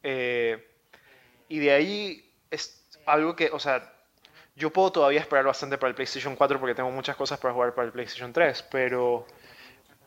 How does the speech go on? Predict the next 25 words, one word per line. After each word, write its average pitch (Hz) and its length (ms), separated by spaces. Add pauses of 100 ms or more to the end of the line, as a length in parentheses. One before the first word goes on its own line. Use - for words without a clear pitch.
como 131 300
que 127 260
hay 143 180
estos 151 260
dos 156 140
juegos 160 320
que 123 300
me 127 140
están 135 200
haciendo 147 320
pensar 131 500
que 135 100
en 123 100
tal, 117 240
que 127 120
tal 127 200
vez 139 160
me 151 100
voy 127 140
a - 20
<laughs> - 20
comprar 147 340
un 139 160
Wii 151 280
U, 160 160